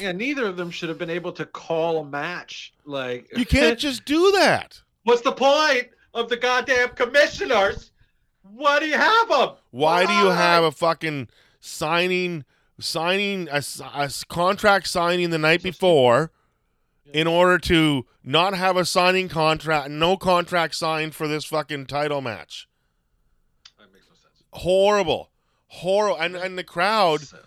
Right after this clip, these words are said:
Speaker 2: so this is the best thing. The crowd immediately booed the finish
Speaker 1: Yeah.
Speaker 2: because they're booing the booking, but the W W E seems to think that they're booing Becky.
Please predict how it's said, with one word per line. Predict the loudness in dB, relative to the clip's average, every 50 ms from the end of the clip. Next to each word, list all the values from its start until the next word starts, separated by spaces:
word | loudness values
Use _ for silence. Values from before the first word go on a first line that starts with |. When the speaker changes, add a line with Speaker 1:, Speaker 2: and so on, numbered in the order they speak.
| _ _
Speaker 2:
so | -20 -20 -16 -8 -8 -6 -6
this | -6 -8 -8 -10
is | -10 -8
the | -8 -4
best | -2 -2 -2 -2 -4 -6 -8
thing. | -6 -6 -6 -6 -8 -12 -16 _ _ _ _ _ _ _ _ _
The | -6 -6 -6
crowd | -4 -4 -2 0 2 2 2 2 2
immediately | 0 -2 -4 -4 -4 -4 -4 -6 -6 -6 -8 -8
booed | -8 -10 -2 2 4 6 6 6 6 6 6 6 4 2 0 -2 -8 -10 _ _ _ _ _ _ _ _
the | -8 -8 -8
finish | -4 -4 -2 0 0 2 0 0 0 -4 -6 -6 -10 _ _ _ _ _ _ _ -6
Speaker 1:
Yeah. | -2 0 2
Speaker 2:
because | 4 4 4 2 0
they're | -2 -2 -2
booing | 0 0 0 0 0 -2 -2
the | -4 -2
booking, | 0 2 2 2 2 2 -2 -4 -4 -4 -6 -10 -14 _ _ _ _ _ _ _ _ _ _
but | -2 -2 -2
the | -4 -2
W | 0 0 0 0 2
W | 2 2 2 2 0
E | 0 0 0
seems | 0 -2 -4 -4 -4 -4 -6
to | -6
think | -4 -4 -4 -4
that | -6 -8
they're | -10 -8
booing | -6 -4 -6 -6 -6 -4 0
Becky. | 0 0 0 -2 -4 -6 -6 -6 -8